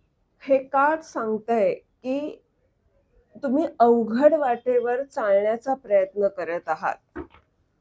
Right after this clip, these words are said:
म्हणजे ही दोन्ही कार्ड्स आणि Eight of पेंटॅकलचं कार्ड, ज्या अर्थी तुम्ही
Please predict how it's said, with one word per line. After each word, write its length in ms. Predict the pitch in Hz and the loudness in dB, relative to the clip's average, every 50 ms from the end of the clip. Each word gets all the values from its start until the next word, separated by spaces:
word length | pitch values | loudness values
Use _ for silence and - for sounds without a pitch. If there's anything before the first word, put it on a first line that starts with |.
| _ _ _ _ _ _ _ _ _ _ _ _ _ _ _ _ _ _ _ _ _ _ _ _ _ _ _ _ _ _ _ _ _ _ _ _ _ _ _ _ _ _ _ _ _ _ _ _ _ _ _ _ _ _ _ _ _ _ _ _ _ _ _ _ _ _ - - _ _ _ _ _ _ _ _ _ _ | _ _ _ _ _ _ _ _ _ _ _ _ _ _ _ _ _ _ _ _ _ _ _ _ _ _ _ _ _ _ _ _ _ _ _ _ _ _ _ _ _ _ _ _ _ _ _ _ _ _ _ _ _ _ _ _ _ _ _ _ _ _ _ _ _ _ -20 -20 _ _ _ _ _ _ _ _ _ _
म्हणजे 600 | 233 254 247 240 247 320 339 349 359 359 - - _ 240 | -4 -2 -2 -2 -4 -4 -2 -2 -2 -4 -6 -8 _ -4
ही 140 | 277 320 | -2 -2
दोन्ही 500 | 302 233 240 254 220 202 208 220 - 302 | -2 0 2 4 4 4 4 0 -4 -6
कार्ड्स 600 | 294 - 240 247 233 220 220 233 233 - - - _ _ - | -6 -4 -2 -2 0 0 -2 -4 -6 -12 -20 -20 _ _ -2
आणि 360 | 220 233 240 254 254 262 - - _ _ 214 | -2 -2 0 -2 -6 -8 -8 -12 _ _ -2
Eight 280 | 220 214 - 240 247 | -2 -2 -2 -4 -4
of 60 | 254 254 - _ | -4 -4 -6 _
पेंटॅकलचं 720 | 220 214 202 196 190 190 202 202 - 220 220 214 - - 220 | -6 -4 -4 -4 -4 -4 -4 -4 -4 -6 -6 -6 -8 -10 -12
कार्ड, 400 | - - 196 185 185 180 185 180 175 _ | -6 -4 -2 0 0 -2 -4 -6 -10 _
ज्या 180 | - 226 240 240 | -2 0 2 2
अर्थी 320 | 240 233 214 - - 262 | 0 0 -4 -8 -10 -10
तुम्ही 480 | 254 269 247 233 240 247 247 247 233 | -10 -10 -10 -8 -6 -6 -6 -8 -10